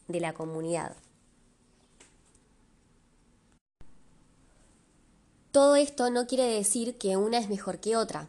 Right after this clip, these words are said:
La colaboración y el asociativismo entre sí son fundamentales y está comprobado para lograr un desarrollo local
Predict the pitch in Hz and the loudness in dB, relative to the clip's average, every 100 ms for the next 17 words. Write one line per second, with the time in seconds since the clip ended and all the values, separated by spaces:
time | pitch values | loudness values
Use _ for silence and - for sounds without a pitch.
0 | - - 185 190 185 180 180 180 - 233 | -14 -4 -2 0 2 2 2 0 0 2
1 | 226 214 170 165 170 175 165 202 226 202 | 2 0 0 0 0 -2 -2 -4 -4 -4
2 | 202 202 - - - 170 170 175 - 220 | -4 -6 -10 -18 -8 -6 -4 -2 -2 -2
3 | - 220 208 214 190 180 180 190 240 214 | -2 -4 -4 -4 -2 -2 -4 2 4 4
4 | 196 202 - 165 160 180 175 180 196 214 | 2 0 -2 -10 -10 -10 -6 -6 -2 2
5 | 214 190 185 - - - - 240 247 247 | 4 2 0 -6 -20 -8 4 6 6 4
6 | - 220 220 220 214 220 214 214 220 214 | 2 -2 0 2 0 -2 -4 -2 -2 0
7 | 190 196 196 - 208 190 180 170 165 175 | 0 2 0 0 -2 -2 -2 0 -2 -4